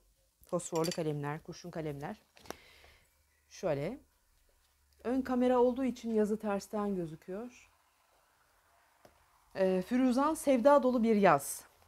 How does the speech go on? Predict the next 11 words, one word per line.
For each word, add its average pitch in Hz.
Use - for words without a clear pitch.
Üslubu 277
çok 285
farklı 208
Firuzan'ın. 170
Çok 180
derinlikli, 214
içtenlikli 208
bir 190
üslubu 170
var. 160
Burada, 294